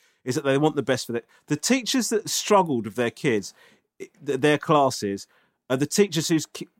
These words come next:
the kids just didn't think the teachers liked them. Do you know what I mean? And I used to, you'd occasionally come up against it. You'd work with a teacher who just, the way they talked about the kids was so horrible. And listen,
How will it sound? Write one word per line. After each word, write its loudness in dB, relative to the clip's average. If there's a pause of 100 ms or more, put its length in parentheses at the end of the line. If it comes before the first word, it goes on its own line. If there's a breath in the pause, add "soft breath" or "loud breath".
(120)
the -2
kids -4
just -6
didn't 2
think 0
the -4
teachers -4
liked -4
them. -12
Do -6
you 0
know -2
what 8
I 8
mean? -2
And 4
I 6
used 4
to, -8
you'd -2 (140)
occasionally 0
come 2
up 0
against -2
it. -4 (440 soft breath)
You'd -2
work 4
with -2
a 0
teacher -2
who -2
just, -4
the 0
way 2
they 0
talked -4
about -2
the -8
kids -4 (300 soft breath)
was -4
so 4
horrible. 0 (180 soft breath)
And 2
listen, 2